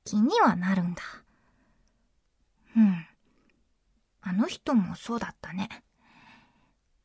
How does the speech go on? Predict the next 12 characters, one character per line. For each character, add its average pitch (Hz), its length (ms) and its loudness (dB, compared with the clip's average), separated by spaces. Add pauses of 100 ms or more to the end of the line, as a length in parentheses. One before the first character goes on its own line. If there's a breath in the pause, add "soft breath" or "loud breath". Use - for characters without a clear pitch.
(360)
<laughs> 392 920 4
怒 214 360 6
ら 339 160 8
な 233 180 4
い、 156 80 -4
怒 165 300 2
ら 349 140 8
な 196 180 0
い。 190 40 -8 (880 loud breath)
ま 185 480 2
あ、 - 60 -18 (580)
<laughs> 202 560 0